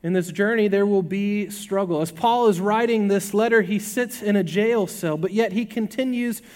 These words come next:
to support the people that he's writing this letter to. He holds them accountable and says, "Even though this is my situation, I want to push you forward to keep preaching the gospel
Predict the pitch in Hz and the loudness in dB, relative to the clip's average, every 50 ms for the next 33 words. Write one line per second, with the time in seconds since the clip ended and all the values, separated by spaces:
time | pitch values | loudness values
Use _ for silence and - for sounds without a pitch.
0 | - - - - 233 214 - - 214 - - 233 240 240 233 240 226 220 - - | -20 -16 -6 -2 -2 0 0 0 -2 -2 0 0 0 0 0 0 -4 -6 -4 -6
1 | 190 185 180 196 185 175 175 170 151 170 170 165 165 156 160 165 165 170 170 165 | -6 -4 -4 -4 -2 -2 -2 -2 -2 -4 -6 -4 -4 -4 -2 -2 -2 -2 -2 -2
2 | 160 156 147 151 - 143 139 147 147 139 131 131 - 156 147 160 185 175 156 202 | -4 -4 -6 -6 -6 -6 -4 -4 -4 -4 -6 -6 -6 -6 -4 -2 -2 -2 0 0
3 | 208 226 233 208 214 - 214 202 185 185 - 208 196 202 196 185 165 170 165 160 | 0 0 0 -2 -4 -2 -2 -2 -2 -4 -4 -4 -4 -4 -2 -2 -2 -2 -2 -2
4 | 165 170 185 180 175 175 - - - - - - - - 254 277 311 311 269 262 | -2 0 0 0 0 -2 -4 -14 -20 -20 -20 -16 -4 2 4 4 6 6 6 4
5 | 254 247 254 240 - - 202 165 190 196 214 240 254 214 - 233 208 - 208 190 | 4 2 0 -2 -2 -2 -4 -2 -2 0 0 -2 -2 -2 -4 -6 -6 -4 -2 0
6 | 185 190 190 190 190 202 196 170 196 214 254 262 233 220 190 208 - - 254 233 | 2 2 0 0 -2 -6 -4 -2 -2 -2 0 0 0 0 0 -2 -4 -6 -6 -6
7 | 220 - - 202 202 220 233 - - - 208 196 196 185 165 - - 196 180 - | -6 -8 -6 -4 -2 -2 -2 -2 -2 -2 0 2 2 2 0 0 -4 -6 -6 -6
8 | - - 233 240 233 240 - - 233 226 233 226 226 - - 226 220 214 185 156 | -6 -4 -4 -4 -4 -8 -12 -8 -4 -4 -4 -4 -4 -6 -6 -4 -2 -2 -4 -4
9 | 143 - 202 214 220 214 - - - - 214 208 208 208 | -6 -8 -10 -10 -10 -10 -12 -12 -6 -2 0 0 0 0